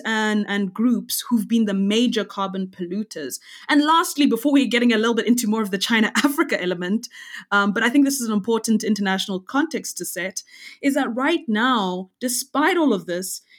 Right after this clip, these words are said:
you know, there are clear limitations of the cop twenty-seven. A lot of activists and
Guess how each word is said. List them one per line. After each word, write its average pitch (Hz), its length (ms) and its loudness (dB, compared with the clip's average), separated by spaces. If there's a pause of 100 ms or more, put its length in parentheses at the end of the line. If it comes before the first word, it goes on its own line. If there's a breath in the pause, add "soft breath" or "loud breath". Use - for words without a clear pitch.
(120)
you 254 80 2
know, 247 180 2
there 254 160 0
are 262 160 -2 (100)
clear 339 460 2
limitations 247 1040 2
of 196 300 -4
the 208 80 -4
cop 214 260 -10
twenty-seven. 190 680 -4
A 185 80 -4
lot 247 460 6
of 233 80 0
activists 202 720 -2
and 185 220 -2